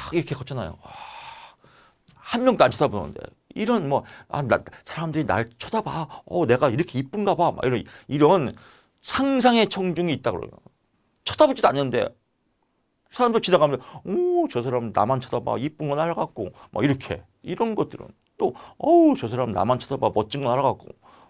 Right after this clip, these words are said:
뭐 이런 건 이런 상상을 한단 말이에요. 사실은 쳐다보지도 않는데.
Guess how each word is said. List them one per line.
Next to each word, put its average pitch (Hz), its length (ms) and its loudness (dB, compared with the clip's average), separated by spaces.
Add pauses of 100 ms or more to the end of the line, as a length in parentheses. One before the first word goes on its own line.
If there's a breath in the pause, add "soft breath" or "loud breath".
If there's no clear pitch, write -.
뭐 240 120 0
이런 302 240 4
건 208 220 2 (120 loud breath)
이런 143 300 2 (360 soft breath)
상상을 220 500 0
한단 131 280 -4
말이에요. 95 280 -6 (360 soft breath)
사실은 151 400 -8
쳐다보지도 - 380 0
않는데. 107 320 -4